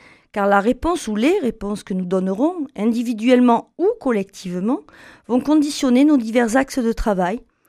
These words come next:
notre implication à prendre en charge ces sujets en difficulté, vulnérables, marginalisés ou non, alcoolisés ou non,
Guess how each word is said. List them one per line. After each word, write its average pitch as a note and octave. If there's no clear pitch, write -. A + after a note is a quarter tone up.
notre G3+
implication C4
à G#3
prendre A#3+
en A#3
charge C4
ces A#3+
sujets C4
en C#4
difficulté, A3
vulnérables, G3
marginalisés C4
ou A#3
non, G#3
alcoolisés C#4
ou C4
non, A3